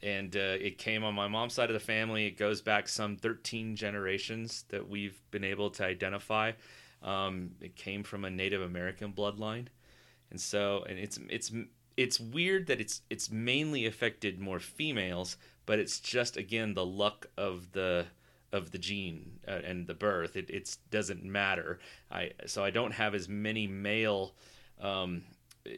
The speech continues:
individuals that have had it, only me and a, and a great uncle in Oklahoma, um, that I, that I'm no-, aware of, and every, everyone else it's female. So, like, my mom,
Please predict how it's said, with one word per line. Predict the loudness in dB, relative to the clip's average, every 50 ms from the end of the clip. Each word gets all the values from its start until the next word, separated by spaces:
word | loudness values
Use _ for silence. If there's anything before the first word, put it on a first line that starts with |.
| -8
individuals | -4 -4 -4 -2 -2 -4 -4 -4 -4 -4 -4 -2 -2 -2 -2
that | -2 -2 -2 -2
have | -4 -6 -6
had | -2 0 0 2 2
it, | 0 0 -2
only | -4 -6 -4 -4 -4
me | -4 -4 -4 -4 -2 -4
and | -4 -4
a, | -6 -6 -6
and | -6 -6 -6
a |
great | -8 -6 -4 -2 -2 -2 -2 -4
uncle | -6 -8 -6 -6 -4 -4 -4 -4
in | -6 -8 -8 -6 -4
Oklahoma, | -4 -6 -6 -8 -8 -6 -4 -4 -4 -4 -6 -8 -12 _ _ -20 -20 -20 -20 -20 _ -12
um, | -8 -8 -6 -4 -2
that | 0 2
I, | 2 2 0 -2 -4 -2
that | -2 0
I'm | 0 0 0 -2
no-, | -2 -2
aware | 0 0 2 2 4 4 4 2
of, | 0 -2 -6 -8 -12 -20 _ -10
and | -6 -4 -4
every, | -4 -2 -2
everyone | -2 -2 -2 -4 -4 -4 -4
else | -4 -4 -6
it's | -8 -10 -10
female. | -8 -6 -6 -6 -8 -8 -10 -12
So, | -12 -12 -12 -10
like, | -10 -10 -6
my | -6 -6 -4
mom, | -2 -2 -2 -2 -2 -2 -2 -4 -6